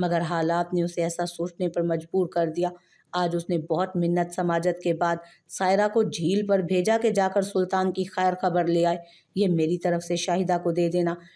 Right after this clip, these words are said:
उसने पैंट की जेब से ख़त निकालकर सायरा के सपुर्द किया तो सायरा ने एक नज़र उसके वजूद पर डाली। उसके बिखरे बाल,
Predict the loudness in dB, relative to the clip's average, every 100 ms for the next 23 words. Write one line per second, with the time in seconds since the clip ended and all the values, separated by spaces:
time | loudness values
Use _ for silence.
0 | _ -4 0 0 0 0 0 0 2 2
1 | 2 0 -4 -2 0 0 2 2 2 0
2 | -2 -2 2 2 0 -2 -2 -2 -2 -2
3 | -2 0 2 -2 -2 0 2 4 2 4
4 | 4 2 0 0 0 -2 -2 -2 0 0
5 | 0 -2 0 -2 0 0 0 -2 -12 -20
6 | _ -8 -4 -6 -4 -6 -2 0 0 0
7 | 0